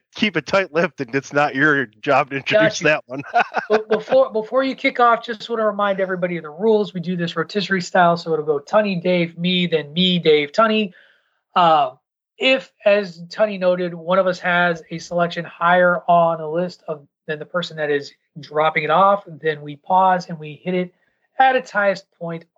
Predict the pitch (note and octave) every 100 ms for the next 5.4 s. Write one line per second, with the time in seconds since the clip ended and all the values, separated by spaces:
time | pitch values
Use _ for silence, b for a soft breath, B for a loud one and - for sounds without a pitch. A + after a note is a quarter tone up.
0 | - E3 D#3+ D#3+ D#3+ - _ _ - -
1 | E3+ D#3+ D#3 D#3 C#3 - _ C#3+ C#3+ D#3+
2 | D3+ - - _ _ _ _ _ - D#3
3 | D3+ D3+ - F3+ F#3 F3 G3 G#3+ A3 G3+
4 | A3+ G#3+ A#3 A3 A3 A3+ A#3 - - D#3
5 | C#3+ C#3 C3